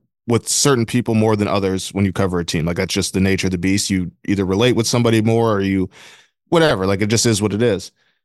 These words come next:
I personally think that my relationships, the best relationships I have in that locker room are genuine. Like, I'm trying to think of it. Like, so here's an example. Like I mentioned to you, me and Isaiah Stewart both really like sneakers.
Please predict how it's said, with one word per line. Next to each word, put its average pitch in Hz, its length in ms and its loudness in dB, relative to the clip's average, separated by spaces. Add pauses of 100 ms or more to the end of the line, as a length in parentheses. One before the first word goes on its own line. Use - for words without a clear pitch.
(600)
I 160 280 2
personally 139 680 0
think 110 300 -2
that 107 260 -2
my 117 180 0
relationships, 113 760 0
the 104 100 -4
best 127 280 0
relationships 113 640 0
I 104 160 2
have 107 160 2
in 101 80 0
that 98 160 0
locker 101 280 -2
room 92 120 -2
are 90 60 -4
genuine. 90 440 0
Like, 90 300 -4 (1900)
I'm 107 100 0
trying 120 240 0
to 101 40 -4
think 113 180 0
of 104 60 -2
it. 104 260 0
Like, 127 140 0
so - 260 0
here's 151 220 2
an 135 80 2
example. 107 420 0
Like 107 240 2 (720)
I 117 100 0
mentioned 120 340 0
to 117 60 2
you, 117 80 4
me 117 120 2
and 113 100 2
Isaiah 107 300 0
Stewart 107 500 -2
both 104 300 -4
really 107 260 2
like 95 180 0
sneakers. 80 520 -4